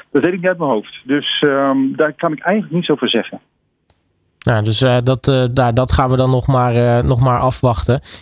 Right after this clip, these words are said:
Speaker 2: Eh, ik zit
Speaker 1: Ja.
Speaker 2: ondertussen ook nog even heel erg stiekem te kijken hoe dat, eh, hoe dat zit. Eh, het zijn,
Speaker 1: Ja.
Speaker 2: even kijken, zes andere landen die, eh, eh, eh, voor plaatsing door, voor de hoofdfase, eh,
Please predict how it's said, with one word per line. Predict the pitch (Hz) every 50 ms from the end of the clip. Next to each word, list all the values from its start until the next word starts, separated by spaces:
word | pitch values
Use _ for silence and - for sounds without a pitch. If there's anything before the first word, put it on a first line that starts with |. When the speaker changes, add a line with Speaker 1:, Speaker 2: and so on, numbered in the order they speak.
| - -
Speaker 2:
Eh, | - 123 123
ik | 127 -
zit | - 135
Speaker 1:
Ja. | 139
Speaker 2:
ondertussen | 117 117 113 139 135 151 143
ook | 151 143
nog | 139 135
even | 139 143 135 131 135
heel | 131 156 170 160
erg | 151 135
stiekem | - - 160 - 151 135
te | - 135
kijken | - 156 156 156 151 - 147 139 135
hoe | 135 135 135 143
dat, | 139 135 123 - -
eh, | 131 131 113
hoe | 131 143
dat | 135 131 123
zit. | - - 156 135 135 - - - 214
Eh, | 143 127 131 127 127 127 127 127 127 92 73 147 139 131 131 139
het | 139 -
zijn, | - - 135 139 139 139
Speaker 1:
Ja. | 135 - - - - _ _ _ _
Speaker 2:
even | - 143 139 131
kijken, | - 147 147 139 - 147
zes | 120 - 147 165 180 - -
andere | 156 165 165 160 151 156
landen | 151 151 156 156 151 151 151 147 143 131
die, | 127 139 143 143 139 143 156 147
eh, | 143 139 139 139 135 135 135 131 - - 139 135
eh, | 131 - _ _
eh, | - 156 147 139 131 127
voor | - - 143 127 -
plaatsing | - 160 151 151 - - - 143 135 131
door, | 131 135 135 131
voor | - - 139
de | 127
hoofdfase, | 120 139 143 - - - 139 135 123 - - 123 123 120 131 -
eh, | - 127 123 120 117